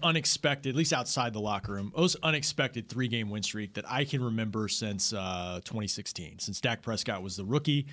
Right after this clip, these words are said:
and we didn't know what to expect from Dak. And probably more so, honestly, because there are more overall questions about this roster, at least on offense, than there were in twenty sixteen. They, they had a nice veteran nucleus around Dak that year.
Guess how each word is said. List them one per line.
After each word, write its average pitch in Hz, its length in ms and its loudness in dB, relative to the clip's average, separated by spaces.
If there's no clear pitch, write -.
and 107 180 -2
we 123 80 2
didn't 135 180 2
know 123 120 2
what 113 140 0
to 110 100 -4
expect 101 320 0
from 98 100 -10
Dak. 98 240 -4
And 156 100 2
probably 247 280 6
more 156 240 6
so, 202 400 6
honestly, 170 420 4
because 135 600 4
there 151 160 6
are 135 80 6
more 156 280 4
overall 143 360 6
questions 127 680 2
about 113 360 -2
this 113 200 -2
roster, 110 680 0
at - 40 -14
least 123 240 0
on 101 200 -2
offense, 104 680 -2
than 107 120 -2
there 104 100 0
were 101 200 -2
in 92 80 -6
twenty 95 240 -6
sixteen. 95 420 -4
They, 180 140 6
they 190 160 4
had 196 160 6
a 139 40 2
nice 139 400 4
veteran 139 560 4
nucleus 123 560 2
around 113 480 0
Dak 101 300 -2
that 95 240 -4
year. 85 260 -6